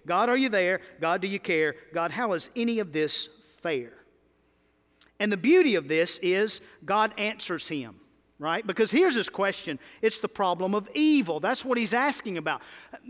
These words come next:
If you sum it all up, here's Habakkuk saying, "God, this evil problem is a problem." In fact, one philosopher from the fifth century said it this way. This is Epicurus. He said, "If God really is all-powerful,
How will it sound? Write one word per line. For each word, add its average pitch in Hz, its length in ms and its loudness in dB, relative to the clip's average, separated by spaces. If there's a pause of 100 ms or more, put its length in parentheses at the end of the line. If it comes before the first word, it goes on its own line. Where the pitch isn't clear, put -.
(200)
If 214 160 -4
you 208 60 2
sum 302 340 2
it 277 80 4
all 254 300 4
up, 208 320 4
here's 240 240 0
Habakkuk 196 500 -2
saying, 165 440 -2 (340)
"God, 175 360 -2 (160)
this 170 300 -2
evil 202 320 -2
problem 147 540 -4
is 156 160 -6
a 156 40 -6
problem." 151 560 -4
In 123 100 -10
fact, 175 340 -4
one 185 320 -2 (260)
philosopher 175 540 -2
from 160 180 -8
the 156 80 -6
fifth 180 240 -2
century 185 340 -4
said 165 200 -2
it 165 80 -6
this 180 200 -2
way. 139 200 -4 (560)
This - 200 -6
is 160 100 -6
Epicurus. 165 580 -2
He 175 80 -6
said, 185 160 -2
"If 151 200 -8
God 226 440 2
really 294 260 0
is 262 300 -2
all-powerful, 214 1040 -2